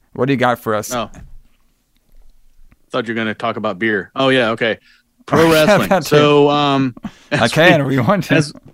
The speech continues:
Speaker 2: <laughs> as we mentioned, um, this movie had two release dates. It was released theatrically in Ireland.
Speaker 1: Yes.
Speaker 2: Um, in, uh, what, October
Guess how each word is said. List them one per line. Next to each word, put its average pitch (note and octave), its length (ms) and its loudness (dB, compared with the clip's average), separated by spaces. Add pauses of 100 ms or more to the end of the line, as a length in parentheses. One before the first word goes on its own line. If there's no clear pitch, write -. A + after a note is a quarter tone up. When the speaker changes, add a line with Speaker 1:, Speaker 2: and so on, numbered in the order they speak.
(580)
Speaker 2:
<laughs> - 800 -10
as D3+ 220 0
we E3 140 4
mentioned, D#3+ 640 0
um, A#2+ 720 -4
this C#3+ 260 -8
movie D#3+ 240 4
had A#2+ 280 0
two C3 480 2
release A2 360 -4
dates. G2 320 -6
It C3+ 60 -2
was B2 180 -2
released C3+ 400 2
theatrically A#2+ 600 -2
in A2 120 -2
Ireland. F#2+ 600 -8 (460)
Speaker 1:
Yes. A2 320 -14
Speaker 2:
Um, G2+ 520 -4
in, G#2 420 -4
uh, G2 280 -4
what, G2+ 160 -4
October G#2 1040 -2